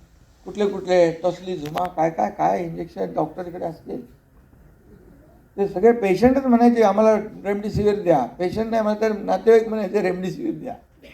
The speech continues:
जसे संजीवनी बुटी झाली होती रेमडेसिवीर.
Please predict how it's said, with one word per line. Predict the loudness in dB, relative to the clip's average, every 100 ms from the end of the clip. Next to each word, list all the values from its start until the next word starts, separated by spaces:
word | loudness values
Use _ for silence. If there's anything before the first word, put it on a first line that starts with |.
| -14 -10
जसे | -6 -4
संजीवनी | -4 -4 -4 -2
बुटी | -2 -2 -2 2
झाली | 4 4
होती | 4 2
रेमडेसिवीर. | 0 0 -2 -4 -12